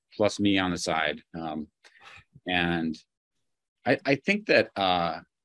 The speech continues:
I would agree with, with what you said, Chris. Like, I think that, um, it changes the social dynamics in a really nice way where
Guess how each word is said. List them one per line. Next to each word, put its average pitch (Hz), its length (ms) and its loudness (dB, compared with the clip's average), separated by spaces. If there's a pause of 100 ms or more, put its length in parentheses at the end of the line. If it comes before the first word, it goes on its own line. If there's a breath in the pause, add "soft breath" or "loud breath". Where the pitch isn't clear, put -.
(2000)
I 131 80 4
would 220 160 8
agree 123 400 4
with, 90 320 0
with 92 140 -12
what 95 220 -4
you 90 80 -4
said, 101 240 2
Chris. - 180 -4
Like, 92 120 -2
I 92 80 2
think 113 240 -2
that, 92 240 2
um, 82 340 -2 (1080)
it 101 220 2
changes 117 460 4
the 101 120 -2
social 110 420 0
dynamics 127 920 0
in 107 120 -2
a 98 80 -2
really 101 240 -2
nice 92 340 -2
way 92 400 0 (220)
where 85 640 2